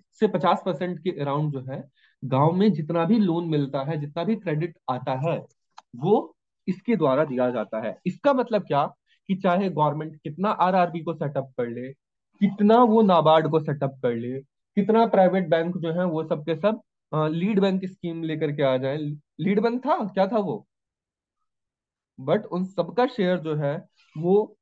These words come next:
उन सबके ऊपर इसका share भारी पड़ता है। किसका भारी पड़ता है? Cooperative society का। तो इस वजह से बहुत ज्यादा important हो जाता है।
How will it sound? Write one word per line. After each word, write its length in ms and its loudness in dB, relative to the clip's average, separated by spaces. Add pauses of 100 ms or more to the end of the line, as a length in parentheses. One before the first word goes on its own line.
(180)
उन 100 -2
सबके 340 -4
ऊपर 380 -4
इसका 320 -2
share 300 -4
भारी 280 -2
पड़ता 500 -4
है। 80 -4 (140)
किसका 220 -2
भारी 180 2
पड़ता 220 0
है? 60 0
Cooperative 520 -2
society 500 -6
का। 300 -6 (420)
तो 60 -6
इस 240 -6
वजह 120 -2
से 160 -4
बहुत 300 -2
ज्यादा 220 -2
important 460 -8
हो 80 -6
जाता 240 -4
है। 60 -4